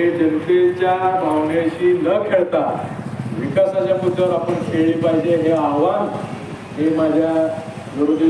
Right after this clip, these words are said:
दोन्ही पॅनलला करतो आणि आपल्या जनतेला विनंती करतो. या ठिकाणी घड्याळाच्या पॅनलमध्ये तुम्हाला पाहिजे ते सगळं आहे. मोहिते पाटील पाहिजे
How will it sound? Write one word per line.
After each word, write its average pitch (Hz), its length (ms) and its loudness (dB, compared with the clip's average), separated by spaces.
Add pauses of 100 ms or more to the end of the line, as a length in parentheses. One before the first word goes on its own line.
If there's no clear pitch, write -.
दोन्ही 151 240 2
पॅनलला 147 600 0
करतो 147 300 0 (800)
आणि 156 240 0 (1400)
आपल्या 160 400 -2
जनतेला 151 440 2
विनंती 151 380 0
करतो. 117 280 -4 (1900)
या 196 180 4
ठिकाणी 196 440 0 (800)
घड्याळाच्या 196 460 0
पॅनलमध्ये 202 640 0
तुम्हाला 202 320 0
पाहिजे 196 360 0
ते 202 80 0
सगळं 196 300 0
आहे. - 100 0 (2500)
मोहिते 180 260 2
पाटील 202 380 0
पाहिजे 202 320 0